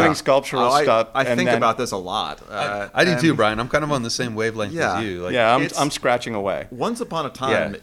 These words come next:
Speaker 2: it was a practical <laughs> concern, which is, like, I'll be honest, you know, small kids, uh, the rent's due. I can make cabinetry, do these things, and it was an absolute practical concern. And I, those were given. Somebody
Speaker 3: Yeah.
Speaker 2: will pay,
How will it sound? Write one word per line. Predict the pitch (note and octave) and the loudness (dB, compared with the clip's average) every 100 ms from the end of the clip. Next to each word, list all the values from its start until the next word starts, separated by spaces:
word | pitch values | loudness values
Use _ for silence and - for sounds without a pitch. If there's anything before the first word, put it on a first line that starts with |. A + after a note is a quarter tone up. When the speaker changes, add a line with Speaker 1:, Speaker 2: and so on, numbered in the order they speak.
| A2 | -8
Speaker 2:
it | G#2+ | -6
was | G2 | -8
a | |
practical | - A2+ A2+ A2 G#2 | -6 -4 -4 -6 -10
<laughs> | F#2 | -10
concern, | F#2 F2 F#2 D2+ D2+ | -12 -10 -10 -10 -14
which | E2 - | -16 -14
is, | E2+ D#2+ | -14 -12
like, | E2 D#2+ - _ _ _ _ D#2+ | -12 -12 -18 _ _ _ _ -10
I'll | F2+ | -8
be | F2+ | -6
honest, | F#2 G2 C#2+ - | -6 -8 -12 -16
you | D#2+ | -18
know, | D2 C#2 | -18 -18
small | - A#2+ D3+ | -8 -2 0
kids, | D#3 C#3+ G2 E2 - | 0 -4 -4 -10 -12
uh, | E2 F#2+ F#2+ F2+ F2 | -8 -6 -4 -6 -6
the | F#2 | -4
rent's | A#2 A2+ | -4 -4
due. | - F2+ D#2+ - - - - E2+ | -8 -10 -12 -16 -20 -20 -18 -14
I | |
can | F#2 F2+ | -10 -8
make | F#2 | -4
cabinetry, | G2 G2 F#2+ F#2+ F2+ | -2 -2 -6 -10 -12
do | F2+ | -14
these | F2+ | -14
things, | - F2+ F2 | -12 -14 -14
and | - G#2+ | -14 -12
it | |
was | G#2 F#2 | -10 -10
an | F2+ | -10
absolute | F#2 F#2 F#2 | -12 -14 -14
practical | F2 F2+ F2+ F#2 | -10 -12 -14 -20
concern. | F2 F2+ F2+ | -16 -14 -12
And | E2+ | -12
I, | E2+ | -8
those | F#2+ G#2 | -4 -4
were | F#2 | -6
given. | E2 F#2 D#2+ D2 D2 | -10 -10 -10 -14 -14
Somebody | - F#2+ G2+ | -10 -6 -4
Speaker 3:
Yeah. | F2 | -6
Speaker 2:
will | F2 | -8
pay, | - F#2 | -10 -10